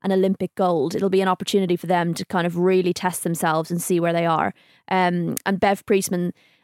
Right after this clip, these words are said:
she loves this quote. She basically says, If you stay at the top of the mountain, other people are gonna come and catch you, so you gotta keep going. So I'm really excited to see them. Germany, a little bit of transition at the moment,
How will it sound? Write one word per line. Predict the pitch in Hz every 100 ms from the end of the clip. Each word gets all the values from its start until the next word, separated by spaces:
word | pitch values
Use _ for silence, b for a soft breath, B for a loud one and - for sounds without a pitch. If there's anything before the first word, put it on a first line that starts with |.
| _
she | -
loves | 196 185
this | 190
quote. | - 175 -
She | -
basically | 180 180 -
says, | 190 180 165
If |
you | 190
stay | - 226 190
at |
the | 170
top | - 185 185
of |
the | 160
mountain, | 175 180 175 143 196 185 _ _ _ -
other | 196
people | 196 196 185
are |
gonna | 185 165
come | - 175
and | 170
catch | 190 -
you, | 175 185
so | -
you | 180
gotta | 185 190
keep | 180 180 -
going. | 190 170 -
So | - 202 185 b b b
I'm | 208 220
really | 240 226
excited | 208 208 190 185
to |
see | 175 196
them. | 180 180 180 175
Germany, | - 220 269 277 277 277
a | 226
little | 269
bit | 254
of | 240
transition | 247 226 220 226 247
at | 233
the |
moment, | 233 240 254 269